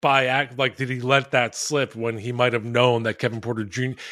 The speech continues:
he's more likely to know that Kevin Porter Junior's dad has a history of gun violence than he is to know anything about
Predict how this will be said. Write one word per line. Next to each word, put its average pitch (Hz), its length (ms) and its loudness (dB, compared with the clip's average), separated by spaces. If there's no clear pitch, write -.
he's 196 160 4
more 233 160 10
likely 180 400 6
to 160 60 6
know 156 160 6
that 143 100 2
Kevin 135 240 0
Porter 123 240 -4
Junior's 107 420 -8
dad 104 500 -2
has 143 200 0
a 117 60 0
history 127 360 0
of 107 60 -4
gun 117 180 2
violence 104 420 -2
than 123 200 -4
he 127 120 -2
is 131 160 -2
to 131 60 -10
know 123 160 -2
anything 151 380 -4
about 131 300 2